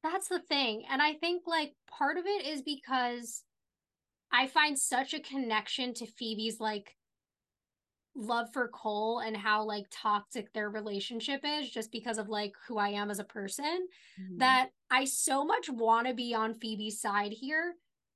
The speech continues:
Speaker 1: But at the same time, I totally do understand where Prue's coming from as that sister saying, "He didn't deserve a chance." Like, she's right. Cole's evil. He technically did not deserve a chance.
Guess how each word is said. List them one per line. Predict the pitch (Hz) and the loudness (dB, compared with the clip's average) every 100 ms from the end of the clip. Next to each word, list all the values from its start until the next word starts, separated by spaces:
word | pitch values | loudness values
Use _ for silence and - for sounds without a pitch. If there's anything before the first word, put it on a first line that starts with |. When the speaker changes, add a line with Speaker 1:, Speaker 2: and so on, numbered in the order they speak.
| _ - | _ 0
Speaker 1:
But | 269 277 _ 247 | 2 2 _ 2
at | 262 277 | 2 2
the | |
same | 311 294 269 | -2 0 0
time, | 262 262 240 | 2 2 2
I | 214 | -2
totally | - - 269 269 247 | -6 -2 0 0 -2
do | 196 233 | -2 -2
understand | 220 214 208 - 220 214 202 | -2 -2 -4 -2 -2 -2 -2
where | 208 | -6
Prue's | - 247 220 | -6 -6 -6
coming | - 302 320 311 | -2 -2 0 -4
from | 214 226 226 220 - - _ - | -4 -4 -4 -14 -20 -20 _ 4
as | 254 285 | 6 6
that | 269 262 254 | 6 4 4
sister | 262 254 - 233 | -2 0 0 0
saying, | 226 233 220 214 220 - _ | 0 0 0 -2 -4 -10 _
"He | - 262 | -4 0
didn't | 254 262 220 | 2 0 0
deserve | 233 185 233 240 | -2 0 2 0
a | 226 | 0
chance." | - 226 - - - | -2 -4 -8 -8 -4
Like, | 240 226 - | -4 -4 -6
she's | - 311 285 440 539 | -2 0 0 4 4
right. | 262 - - | 2 -2 -12
Cole's | - 269 320 302 - | 0 2 4 0 -2
evil. | 381 381 226 | -2 0 -2
He | 202 247 | -2 -6
technically | - 277 269 294 294 | -2 -2 -2 -4 -6
did | 233 247 254 | -2 0 2
not | 247 247 | 2 2
deserve | - 233 220 | -2 -4 -4
a | 220 | -4
chance. | - 392 330 - - | -4 -4 -6 -8 -12